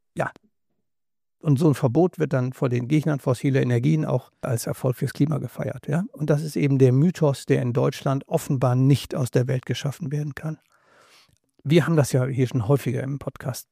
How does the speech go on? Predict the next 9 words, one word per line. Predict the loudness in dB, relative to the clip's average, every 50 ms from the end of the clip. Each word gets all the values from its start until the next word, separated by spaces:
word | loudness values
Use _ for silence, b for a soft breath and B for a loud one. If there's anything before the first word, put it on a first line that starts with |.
| _ -14 -12
diskutiert. | -12 -8 -8 -8 -8 -6 -6 -6 -6 -4
Fakt | -4 0 0 0 0 0 -6 -4
ist, | 0 2 2 2 2 -2 -6 -8 -12 -16 -20 _ _ _ _ _ _ _ _ _ _
die | _ -4 -2 0 4
Reduzierung | 4 6 6 8 6 6 4 2 0 2 2 2 0
der | 0 2
heimischen | 2 2 2 0 0 -2 -4 -6
Gasförderung, | -4 -4 -6 -8 -8 -6 -6 -4 -4 -4 -4 -6 -6 -8 -8 -8 -10
äh, | -10 -10 -10